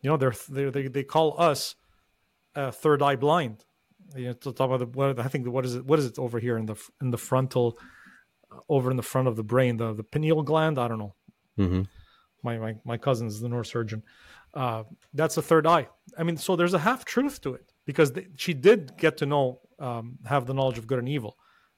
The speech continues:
Speaker 1: But so that shows you that the idea of having your third eye opened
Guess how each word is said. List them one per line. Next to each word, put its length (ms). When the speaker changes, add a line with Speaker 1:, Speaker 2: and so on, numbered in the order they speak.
Speaker 1:
But 260
so 180
that 220
shows 340
you 100
that 120
the 120
idea 280
of 80
having 240
your 260
third 280
eye 120
opened 480